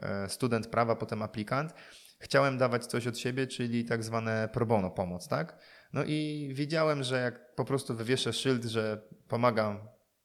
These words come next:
bez pieniędzy, to mi się ustawi dużo różnych ludzi, cwaniaków, niecwaniaków, którzy mogliby, e, zapłacić za usługę, ale po prostu skoro za darmo, no to przyjdźmy, tak?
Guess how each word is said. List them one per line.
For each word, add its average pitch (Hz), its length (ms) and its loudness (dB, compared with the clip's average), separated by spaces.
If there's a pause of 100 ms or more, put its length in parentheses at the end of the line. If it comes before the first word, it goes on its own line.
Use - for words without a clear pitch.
(180)
bez 117 260 2
pieniędzy, 120 540 0 (340)
to 160 80 0
mi 165 120 0
się 151 120 0
ustawi 131 360 0
dużo 117 560 4
różnych 117 380 4
ludzi, 120 260 0
cwaniaków, 120 600 -2
niecwaniaków, 120 600 -4
którzy 113 360 -2 (340)
mogliby, 120 880 0
e, 107 600 0
zapłacić 117 440 0
za 117 100 2
usługę, 151 540 0 (120)
ale 156 220 2
po 156 60 -10
prostu 139 260 -4
skoro 131 240 2
za 123 140 2
darmo, 123 260 2
no 127 80 -4
to 123 120 -6
przyjdźmy, - 440 -6
tak? 143 220 -4